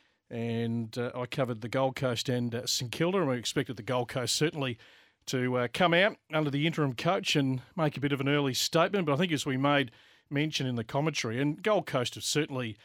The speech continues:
uh, built a reputation for being a, a good contested ball team, clearance team, uh, but their pressure was, uh, at a manic level I don't think we'd, uh, seen before, and we,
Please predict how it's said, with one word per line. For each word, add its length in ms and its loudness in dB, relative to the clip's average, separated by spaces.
uh, 200 -6
built 300 2
a 60 2
reputation 760 0
for 100 0
being 400 0
a, 140 -2
a 100 -8
good 260 -2
contested 540 -2
ball 220 2
team, 500 2
clearance 420 0
team, 460 2
uh, 260 -2
but 160 -6
their 140 -4
pressure 640 -2
was, 400 -2
uh, 40 0
at 140 -6
a 40 -4
manic 420 0
level 320 0
I 20 0
don't 140 2
think 140 -2
we'd, 200 -2
uh, 120 -6
seen 320 -2
before, 440 -2
and 100 -4
we, 220 -4